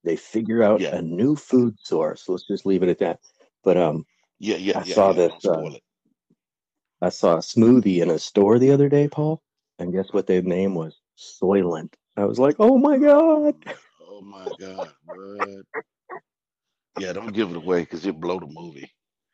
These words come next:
Speaker 2: 'Cause the
Speaker 1: Yeah,
Speaker 2: movie,
Speaker 1: exactly.
Speaker 2: yeah, I'm just gonna, let's stop, stop right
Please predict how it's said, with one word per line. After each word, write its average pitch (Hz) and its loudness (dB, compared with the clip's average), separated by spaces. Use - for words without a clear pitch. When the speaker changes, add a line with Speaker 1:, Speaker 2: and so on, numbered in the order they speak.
Speaker 2:
'Cause 98 -6
the 92 -12
Speaker 1:
Yeah, 104 2
Speaker 2:
movie, 82 -12
Speaker 1:
exactly. 85 -10
Speaker 2:
yeah, 82 -6
I'm 117 -14
just 120 -20
gonna, 104 -20
let's 117 -8
stop, 85 -10
stop - -10
right 73 -18